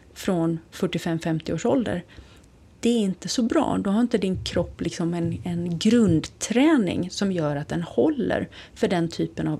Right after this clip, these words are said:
extremträning som triathlon innebär. Har du däremot ända sedan tjugo års ålder eller ännu tidigare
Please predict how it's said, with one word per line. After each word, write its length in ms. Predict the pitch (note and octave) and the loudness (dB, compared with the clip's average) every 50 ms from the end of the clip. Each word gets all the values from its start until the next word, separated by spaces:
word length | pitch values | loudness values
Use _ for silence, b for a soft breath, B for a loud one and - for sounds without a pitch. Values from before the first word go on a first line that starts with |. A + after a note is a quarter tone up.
| - | -6
extremträning 1080 | - D#3+ - - - - - - F#3 F3 E3 - E3 - - - - - D#3+ F3+ - D#3 | -10 -6 -4 -4 -4 -2 -2 -2 -2 -2 -2 -2 -4 -8 -8 -8 -8 -6 -4 -4 -4 -4
som 160 | - - D#3+ | -6 -6 -8
triathlon 540 | - - - - - D3+ - - E3+ D#3+ E3 | -6 -6 -6 -6 -6 -8 -6 -6 -4 -4 -2
innebär. 500 | E3+ E3 D3+ - - F2+ - - - F3 - - - - - B B B B B B B | -2 -2 -4 -4 -4 -4 -4 -4 -4 -6 -10 -14 -20 -20 -20 B B B B B B B
Har 360 | B B B B B - A#3 G#3 | B B B B B 2 4 4
du 80 | G#3 | 4
däremot 540 | F#3 F#3 A3 B3+ E4 F4 D4+ B3 A3 G#3 - | 6 6 4 6 6 8 6 6 6 4 0
ända 280 | - A3+ A3 G3+ F#3 F#3 | 0 0 0 0 0 -2
sedan 360 | - - F3+ E3+ E3+ E3+ E3 | -2 -2 0 0 0 -2 -2
tjugo 340 | - - G3 E3+ E3 E3 E3 | 0 0 0 0 0 0 -2
års 180 | E3 D#3+ - | -2 -2 0
ålder 280 | D#3+ D#3 C#3 C3+ D#3 D3+ | 0 0 0 0 0 -2
eller 200 | D3 C#3+ D3 C#3+ | -2 0 0 2
ännu 260 | D#3 D#3+ D3 D3 D3 | 2 4 4 4 2
tidigare 640 | D3 - E3 D#3+ D#3+ D3 D3 D3+ - - E3+ D#3 | 0 0 0 0 0 0 0 -2 -2 0 -2 -2